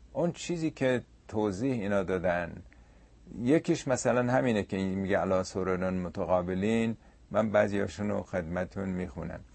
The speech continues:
دیدار دوستان صمیمی، یا یکیشون میگه بهشت باید جایی باشه که غم و غصه نباشه، همون اولین نشانه‌ای که اینجا می‌ده، فواکه و هم مکرمون. یا می‌گن که،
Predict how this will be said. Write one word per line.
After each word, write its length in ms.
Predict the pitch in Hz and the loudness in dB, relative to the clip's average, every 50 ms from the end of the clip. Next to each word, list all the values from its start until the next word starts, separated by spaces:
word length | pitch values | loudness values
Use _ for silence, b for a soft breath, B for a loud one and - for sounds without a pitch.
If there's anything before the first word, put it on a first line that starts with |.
| B B B B B B B B - - - | B B B B B B B B -20 -10 -2
دیدار 500 | 117 120 120 117 113 127 139 143 147 151 | 0 2 4 6 6 8 8 8 6 4
دوستان 560 | 139 117 123 113 101 - - 120 117 127 135 | 2 2 0 -2 -2 0 2 2 4 4 2
صمیمی، 720 | 120 - - 110 104 104 98 95 95 92 95 95 92 76 - - - - - - - - - - - - - - - - - - - - | 0 0 2 4 4 4 4 2 0 0 0 0 -2 -2 -6 -12 -20 -20 -20 -20 -20 -20 -20 -20 -20 -20 -20 -20 -20 -20 -20 -20 -10 -2
یا 160 | 101 110 120 120 | 2 4 4 4
یکیشون 520 | 127 135 135 - - 120 110 117 127 123 | 4 2 0 -2 -4 -6 -6 -4 -2 -2
میگه 460 | 113 107 101 113 113 113 113 113 - - - - - - - 104 | 0 2 4 4 4 4 4 2 0 -4 -8 -14 -18 -12 -4 0
بهشت 360 | 107 110 113 127 107 - - | 2 2 2 2 0 -2 -2
باید 200 | 110 110 110 110 | 0 0 2 2
جایی 240 | - 120 110 113 113 | 0 0 0 0 0
باشه 300 | 113 113 104 - 120 110 | 0 -2 -2 -4 -6 -4
که 160 | - 120 110 | -2 -2 0
غم 240 | - 95 92 92 92 | 2 2 2 4 2
و 80 | 87 | 2
غصه 320 | 82 90 90 - - 107 104 | 0 0 -2 -2 -2 0 2
نباشه، 520 | 104 101 92 87 85 80 - - 80 - - - | 2 2 2 0 -2 -4 -4 -4 -6 -6 -6 -8
همون 260 | 98 101 104 104 101 95 | -8 -6 -4 -2 -2 0
اولین 480 | 85 92 87 85 90 90 90 87 90 | 0 0 0 0 0 -2 -2 -2 -4
نشانه‌ای 500 | 90 90 - - 92 87 90 90 95 95 | -4 -6 -4 -4 -4 -4 -2 -4 -4 -6
که 280 | 92 - 98 92 90 87 b b b b b b b - | -4 -4 -2 -2 -2 -4 b b b b b b b -10
اینجا 420 | - 90 90 82 92 95 92 92 | -6 -4 -4 -2 0 0 0 2
می‌ده، 320 | 95 95 92 82 78 82 80 | 0 0 -2 -4 -4 -6 -8
فواکه 600 | 80 - 92 95 92 95 95 90 90 - 95 82 | -4 0 0 2 4 4 4 2 2 -2 -4 -4
و 220 | 82 85 82 87 | -4 -4 -4 -4
هم 300 | 80 82 85 85 87 82 | -4 -4 -4 -4 -6 -6
مکرمون. 520 | 80 76 - - 80 80 80 78 - 85 - B B B B B B B B B B B B - - | -8 -8 -10 -10 -8 -8 -8 -8 -10 -12 -14 B B B B B B B B B B B B -8 0
یا 200 | 104 113 117 123 | 4 6 6 6
می‌گن 440 | 127 120 117 104 117 117 120 123 113 | 6 4 2 4 4 4 4 2 0
که، 420 | - 123 120 120 120 120 117 101 | 0 2 4 6 6 6 4 2